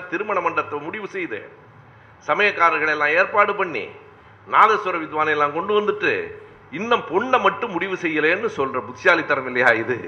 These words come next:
திருமணத்துக்கு மணமகனும் மணமகனும் முதலில் முடிவு செய்யப்பட்ட பிறகுதான் மண்டபத்துக்கே நீ போகணும். இவன் மண்டபத்தை முதல்ல ஃபிக்ஸ் பண்றான், இடத்தை முடிவு பண்ணி, நாளை முடிவு பண்ணி, எதுக்கு பேசுறோம்னு நேத்து பேசி,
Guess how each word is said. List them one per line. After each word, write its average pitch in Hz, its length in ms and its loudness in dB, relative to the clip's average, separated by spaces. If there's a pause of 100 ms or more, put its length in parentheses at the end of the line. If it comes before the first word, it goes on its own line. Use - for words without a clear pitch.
(680)
திருமணத்துக்கு 262 800 2
மணமகனும் 208 680 2
மணமகனும் 190 680 0
முதலில் 214 380 0
முடிவு 214 280 -6
செய்யப்பட்ட 190 580 -4
பிறகுதான் 156 840 4 (420)
மண்டபத்துக்கே 226 720 4
நீ 202 140 -2
போகணும். 160 460 -2 (720)
இவன் 202 260 2
மண்டபத்தை 269 580 6
முதல்ல 202 340 2
ஃபிக்ஸ் 170 320 -4
பண்றான், 127 380 -6 (160)
இடத்தை 202 360 0
முடிவு 170 300 -8
பண்ணி, 156 360 -8
நாளை 180 380 6
முடிவு 147 300 -8
பண்ணி, 123 320 -6 (640)
எதுக்கு 311 460 2
பேசுறோம்னு 208 800 2
நேத்து 214 400 -2
பேசி, 165 440 -4